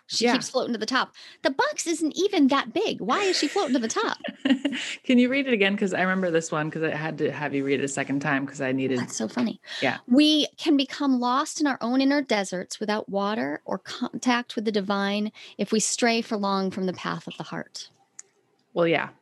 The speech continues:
Speaker 2: then that's the perfect quote for today's episode. <laughs>
Speaker 1: Okay. Clearly, it just needed to be heard again.
Speaker 2: 'Cause I, I do think people pleasing is so much about abandoning yourself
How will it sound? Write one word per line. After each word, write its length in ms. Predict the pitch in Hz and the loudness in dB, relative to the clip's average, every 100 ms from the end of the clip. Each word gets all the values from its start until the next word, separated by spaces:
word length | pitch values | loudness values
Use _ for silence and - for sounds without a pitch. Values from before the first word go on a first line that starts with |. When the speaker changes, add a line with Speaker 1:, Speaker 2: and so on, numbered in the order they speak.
| - | -4
Speaker 2:
then 320 | 156 151 147 - | -2 0 -4 0
that's 260 | 156 - | -2 -2
the 100 | 170 | -10
perfect 560 | 160 160 147 143 147 147 | -6 -4 -2 -4 -2 -6
quote 280 | - 143 - | -2 -4 -4
for 220 | 143 - | -4 -6
today's 400 | - - - - | -6 -4 -4 -2
episode. 580 | - - - - - - - | -4 -4 -2 -2 -2 -8 -4
<laughs> 840 | 208 - - - - 277 - 311 | -2 -2 -10 -14 -8 -8 -4 -2
Speaker 1:
Okay. 300 | 202 196 247 330 285 - 269 - 285 - - - - - - - - - - - - | 0 0 2 2 0 -6 -8 -4 -6 -6 -16 -12 -10 -10 -10 -12 -14 -14 -16 -18 -4
Clearly, 460 | - 240 254 247 | 4 6 6 2
it 80 | 240 | 0
just 180 | 247 247 | -2 0
needed 220 | 233 240 | 0 0
to 60 | 240 | 0
be 80 | 247 | 2
heard 200 | 254 254 | 2 0
again. 340 | 240 269 254 _ _ _ _ - | -2 -2 -2 _ _ _ _ -8
Speaker 2:
'Cause 140 | 190 - _ - | -8 -8 _ -8
I, 120 | - _ _ | -8 _ _
I 140 | 160 175 | 4 4
do 240 | 165 180 | 4 0
think 340 | 180 151 139 - | 0 -2 -4 -4
people 280 | 139 135 139 | -4 -2 -2
pleasing 560 | 151 139 139 127 123 | 0 0 0 0 0
is 300 | - 135 131 | 2 0 0
so 160 | - 135 | 0 2
much 240 | 127 127 | 2 0
about 240 | 131 127 110 | -2 0 0
abandoning 520 | 131 127 123 - 113 | 0 0 0 -2 -2
yourself 600 | - 131 - - - - | -4 -4 -4 -6 -8 -20